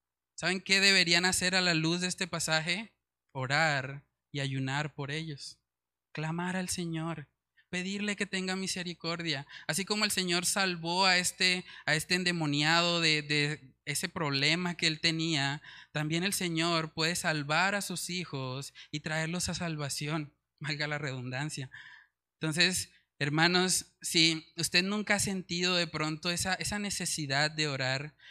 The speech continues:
yo creo que es tiempo también de examinarnos. Porque algo que tienen todos los hombres de Dios, y nosotros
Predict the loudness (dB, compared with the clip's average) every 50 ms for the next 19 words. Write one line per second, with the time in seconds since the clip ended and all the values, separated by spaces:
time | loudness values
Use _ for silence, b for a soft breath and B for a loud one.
0 | B B B -6 -4 -2 -2 0 0 0 0 0 0 0 0 -2 -4 -4 -2 -2
1 | -2 -2 -2 -2 -2 -4 -4 -4 -4 -4 -4 -6 -6 -4 -4 -4 -4 -4 -6 -8
2 | -10 -10 -12 -14 _ _ _ _ _ _ _ B B B B B B B -8 -2
3 | 2 2 4 4 2 -2 -6 _ 0 2 2 2 2 0 -2 0 4 4 4 4
4 | 4 0 -6 _ _ _ _ _ _ 0 0 2 2 2 2 0 -2 -2 -2 0
5 | 0 0 0 0 -2 -2 0 0 0 0 0 0 0 0 2 2 2 4 4 4
6 | 2 2 0 0 -2 -2 -2 -4 -4 -4 -6 -6 -8 -8